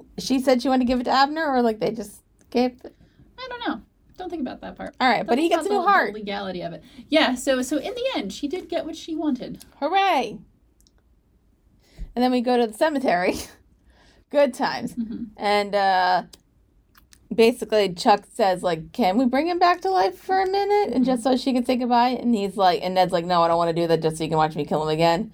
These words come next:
Speaker 2: Yeah.
Speaker 1: And then she's sad.
Speaker 2: Yeah, no, no, that would be, that would be too much.
Speaker 1: And I'm like, "Feels in my heart."
Speaker 2: That would be too much.
Speaker 1: I get it, yeah.
Speaker 2: Get it.
Speaker 1: Yep.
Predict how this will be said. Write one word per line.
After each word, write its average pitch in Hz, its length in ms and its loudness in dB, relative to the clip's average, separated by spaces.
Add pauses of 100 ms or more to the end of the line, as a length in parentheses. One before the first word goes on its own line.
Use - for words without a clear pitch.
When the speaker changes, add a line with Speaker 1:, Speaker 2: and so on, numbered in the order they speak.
Speaker 2:
Yeah. 196 300 -2
Speaker 1:
And 170 100 4
then 170 120 4
she's 160 200 -4
sad. 160 400 2
Speaker 2:
Yeah, 196 160 -6
no, 180 140 -6
no, 185 120 -4
that 240 120 -6
would 262 140 -6
be, 165 280 -10 (260)
that 262 120 -6
would 170 140 -10
be 160 140 -12
too 240 320 -2
much. - 280 -4
Speaker 1:
And 190 100 2
I'm 185 120 6
like, 160 260 2
"Feels 190 460 2
in 175 60 -4
my 147 100 -6
heart." 185 460 2
Speaker 2:
That 247 280 0
would 208 220 -10
be 247 420 0 (380)
too 381 240 0
much. 269 380 0
Speaker 1:
I 175 100 2
get 151 240 0
it, 143 160 -2
yeah. 165 280 2
Speaker 2:
Get 170 220 -8
it. 170 160 -12 (260)
Speaker 1:
Yep. 170 360 2